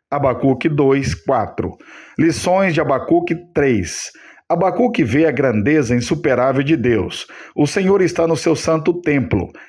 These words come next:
Cale-se diante dele toda a terra. Capítulo dois, vinte. Mesmo quando o reino dos homens está nas mãos de pessoas pecaminosas,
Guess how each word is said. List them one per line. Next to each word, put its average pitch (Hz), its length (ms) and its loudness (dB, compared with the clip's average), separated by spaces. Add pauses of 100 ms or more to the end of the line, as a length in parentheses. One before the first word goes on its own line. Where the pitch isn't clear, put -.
(160)
Cale-se 180 420 2
diante 139 400 0
dele 139 280 2
toda 135 240 0
a 113 100 -4
terra. 95 420 0 (320)
Capítulo 139 500 0
dois, 143 380 0
vinte. 110 600 -2 (380)
Mesmo 190 460 2
quando 165 280 0
o 127 40 2
reino 156 320 0
dos 127 240 0
homens 156 500 0
está 139 300 0
nas 147 220 0
mãos 151 400 2
de 131 80 0
pessoas 131 420 0
pecaminosas, 147 920 0